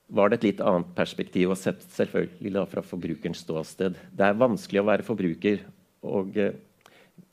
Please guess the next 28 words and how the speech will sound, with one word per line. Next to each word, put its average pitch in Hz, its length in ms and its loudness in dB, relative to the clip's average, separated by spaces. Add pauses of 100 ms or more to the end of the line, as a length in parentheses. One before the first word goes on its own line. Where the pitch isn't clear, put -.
(180)
være 98 340 2
prisgitt 110 440 -2
den 98 160 4
informasjonen 98 680 -2
som 110 180 -4
gis 92 420 -4
i 107 60 -2
dagligvarehandelen. 82 960 -2
Det 101 100 4
er 107 120 2
vanskelig 107 260 0
å 113 80 -2
vite 107 180 -4
om 92 120 -2
forbru-, 95 500 -8 (260)
om, 107 360 -2 (560)
vite 117 260 -2
som 95 140 -2
forbruker 107 420 0
om 120 80 2
merkene 120 460 0
som 110 160 -2
brukes 117 420 0
er 92 180 0
til - 140 -8
å 110 80 -2
stole 90 320 -6
på, 78 220 -6